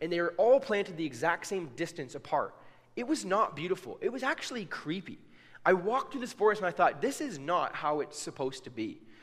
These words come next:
Like, we could have at least tried to pretend that we didn't plant this with a machine or a robot,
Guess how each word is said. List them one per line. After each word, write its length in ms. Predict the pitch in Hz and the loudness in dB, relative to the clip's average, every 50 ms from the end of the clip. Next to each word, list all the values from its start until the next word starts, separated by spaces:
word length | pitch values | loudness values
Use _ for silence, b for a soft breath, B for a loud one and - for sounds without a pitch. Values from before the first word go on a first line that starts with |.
| B B | B B
Like, 120 | B 170 - | B -2 -2
we 80 | 262 | 0
could 120 | - 262 233 | 2 4 4
have 80 | 175 | 4
at 80 | 170 - | 4 2
least 280 | 156 156 143 - - - | -2 -4 -6 -8 -14 -14
tried 480 | - - - 160 147 151 165 160 151 | -14 -8 -4 0 2 4 4 2 2
to 60 | - | -2
pretend 420 | - - 135 123 - 135 120 117 113 | -4 -6 -6 -2 -2 -2 -2 -2 -2
that 140 | 120 113 120 | -6 -6 -4
we 80 | 127 | -4
didn't 220 | 127 127 120 117 - | -4 -4 -4 -6 -6
plant 260 | - 135 127 127 127 | -4 -4 -4 -4 -4
this 160 | 139 123 - | -8 -10 -8
with 100 | 131 117 | -10 -12
a 60 | 110 | -12
machine 460 | 104 101 - - - 139 123 110 104 | -12 -12 -12 -12 -12 -10 -12 -12 -12
or 120 | 101 98 95 | -10 -10 -10
a 40 | 95 | -8
robot, 460 | 98 113 113 107 95 78 - - | -8 -6 -6 -6 -6 -6 -8 -10